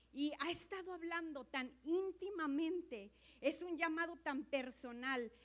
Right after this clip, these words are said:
No sé cuántos han estado haciendo el, o hicieron el, este, el devocional. De verdad que el que no lo hizo se la perdió, porque, híjole, o sea,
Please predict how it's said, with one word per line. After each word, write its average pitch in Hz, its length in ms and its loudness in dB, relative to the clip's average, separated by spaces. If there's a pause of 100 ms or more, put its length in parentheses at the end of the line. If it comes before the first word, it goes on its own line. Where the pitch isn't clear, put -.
No 277 180 -2
sé 320 160 -2
cuántos 302 380 -2
han 294 160 -2
estado 294 360 -2
haciendo 294 760 -2 (420)
el, 233 520 -6
o 233 120 2
hicieron 277 760 2 (260)
el, 220 240 -4
este, 208 720 -6 (460)
el 240 180 0
devocional. 247 920 2 (520)
De 254 160 0
verdad 254 540 2
que 330 80 2
el 330 140 2
que 262 100 4
no 269 160 0
lo 294 160 4
hizo 294 300 -2
se 269 180 -4
la 214 140 -2
perdió, 196 600 -4 (760)
porque, 240 960 -2 (540)
híjole, 240 640 -4
o 254 100 -8
sea, 240 340 2